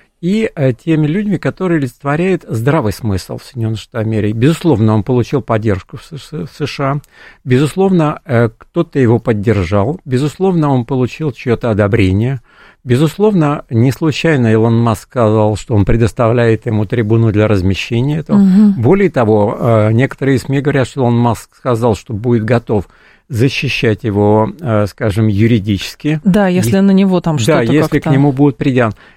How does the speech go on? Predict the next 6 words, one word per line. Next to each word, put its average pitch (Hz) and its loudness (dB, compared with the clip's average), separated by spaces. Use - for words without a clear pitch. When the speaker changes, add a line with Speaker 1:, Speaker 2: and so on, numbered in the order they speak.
Speaker 1:
Это, 175 -4
мне 175 2
кажется, 156 -2
мы 127 2
видим 120 2
борьбу 123 0